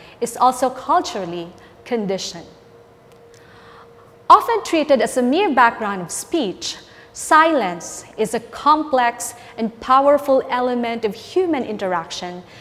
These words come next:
that is culturally determined and communicates certain aspects of a culture. Some cultures are known for their articulation and volubility, while others are known for intermittent silences.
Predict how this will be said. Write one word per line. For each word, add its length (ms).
that 180
is 200
culturally 600
determined 760
and 180
communicates 880
certain 440
aspects 640
of 160
a 60
culture. 600
Some 340
cultures 720
are 120
known 320
for 200
their 200
articulation 1080
and 160
volubility, 1040
while 180
others 440
are 100
known 240
for 220
intermittent 960
silences. 960